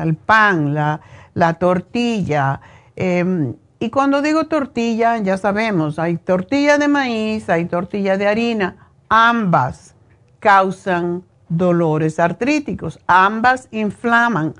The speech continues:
porque aunque el maíz es mucho más saludable,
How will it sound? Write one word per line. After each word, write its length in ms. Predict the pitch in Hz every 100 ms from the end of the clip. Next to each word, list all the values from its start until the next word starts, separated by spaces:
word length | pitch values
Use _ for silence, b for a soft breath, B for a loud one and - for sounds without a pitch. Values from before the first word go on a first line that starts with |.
| B B B B
porque 320 | - 240 226 254
aunque 240 | 240 233
el 140 | 233
maíz 480 | 233 226 226 254 269
es 120 | 277
mucho 320 | 262 233 233 233
más 260 | 214 214
saludable, 840 | 214 196 185 185 247 277 226 226